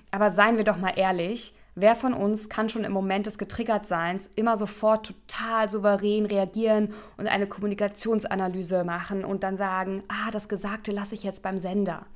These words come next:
Ja? Ich sehe es nicht länger ein, dass ich diejenige bin, die sich anpassen muss an eine Gesellschaft, die Körperkommentare normalisiert hat.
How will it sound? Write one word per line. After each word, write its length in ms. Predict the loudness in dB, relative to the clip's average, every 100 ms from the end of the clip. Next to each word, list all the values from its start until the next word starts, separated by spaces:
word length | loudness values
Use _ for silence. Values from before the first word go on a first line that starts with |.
| -16 -4
Ja? 260 | -2 -2 -6 -20 -20 -2
Ich 180 | -2 2
sehe 200 | 4 4
es 100 | 4
nicht 140 | 0
länger 320 | 2 2 2 2
ein, 240 | 0 2
dass 220 | 0 -2 0
ich 240 | 0 0
diejenige 420 | 0 0 0 -2 -2
bin, 360 | 0 2 0 -6 -10
die 80 | -6
sich 220 | -6 0
anpassen 460 | 0 2 -2 -2 -4
muss 160 | -2 -2
an 80 |
eine 160 | -2 -2
Gesellschaft, 600 | -2 2 2 2 -2 -4
die 100 | -6
Körperkommentare 880 | -2 -2 -2 -2 -6 -4 -4 -2 -2
normalisiert 800 | 0 -2 -2 -2 -4 -6 -6 -6
hat. 260 | -8 -10